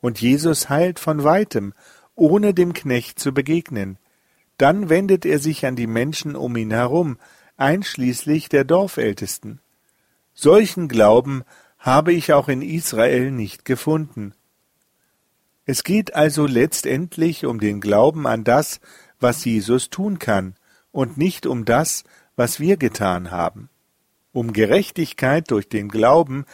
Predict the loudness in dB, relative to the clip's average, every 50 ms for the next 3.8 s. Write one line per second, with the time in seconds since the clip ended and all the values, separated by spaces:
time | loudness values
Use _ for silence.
0 | -20 -20 _ _ _ _ 2 2 2 2 0 -4 -4 -6 -6 -6 -6 -2 0 0
1 | 0 0 -2 -2 -2 -2 -2 -4 0 2 2 2 2 2 2 2 2 0 _ -6
2 | -6 -6 -6 -8 -8 -4 -4 -4 -4 -4 -4 -4 -4 -2 -4 -2 -2 -2 -2 -2
3 | -2 -6 -8 -4 -2 -2 0 2 2 4 4 4 2 0 -4 -12